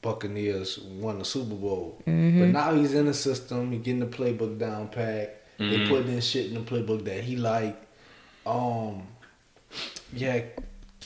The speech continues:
Speaker 1: uh, prepare to see that tandem just put up numbers. Incredible, incredible. Like Tom Brady, how Tom Brady and Moss was,
Speaker 3: Mm-hmm.
Speaker 1: that tandem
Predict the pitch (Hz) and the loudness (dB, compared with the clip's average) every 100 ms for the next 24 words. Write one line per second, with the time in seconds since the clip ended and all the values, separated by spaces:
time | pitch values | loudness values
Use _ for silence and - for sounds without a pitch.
0 | - - 123 120 113 110 160 160 151 139 | -16 -8 -2 -2 -2 0 2 2 2 4
1 | 127 120 - 131 120 107 101 98 - - | 4 4 0 -2 -2 -4 -4 -4 -4 -8
2 | - - 120 101 95 95 92 82 - - | -12 -6 0 0 -2 -8 -10 -12 -14 -16
3 | - _ _ - - - _ - 98 - | -20 _ _ -16 -16 -16 _ -10 -10 -4
4 | 143 135 120 113 104 104 - 113 95 90 | -2 0 0 -2 -4 -6 -4 -4 -4 -6
5 | 90 95 95 - - - - 135 147 139 | -8 -10 -12 -18 -20 -8 -2 2 4 6
6 | 139 123 123 131 120 139 135 135 143 139 | 6 6 0 2 2 2 0 4 4 4
7 | 117 120 139 151 160 156 160 160 - - | 2 2 4 4 4 8 10 8 4 -8
8 | - - 107 107 104 104 - - - 107 | -8 2 4 6 4 -2 -14 -14 -2 0
9 | 110 147 139 131 113 107 | 0 0 0 0 0 -2